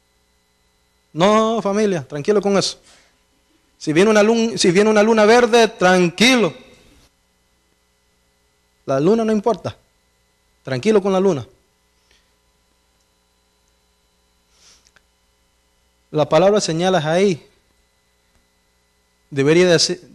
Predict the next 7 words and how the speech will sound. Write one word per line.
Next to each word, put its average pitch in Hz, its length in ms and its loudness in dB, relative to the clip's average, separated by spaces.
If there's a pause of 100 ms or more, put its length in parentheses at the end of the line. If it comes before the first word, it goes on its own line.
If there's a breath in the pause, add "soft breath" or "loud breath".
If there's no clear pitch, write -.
debería 151 460 0
de 160 100 -6
decir 160 420 -2 (280 soft breath)
milagros. 143 1000 -4 (2500)
¿Qué? 143 340 0 (1200)
Sí, 294 260 0
milagros. 320 960 0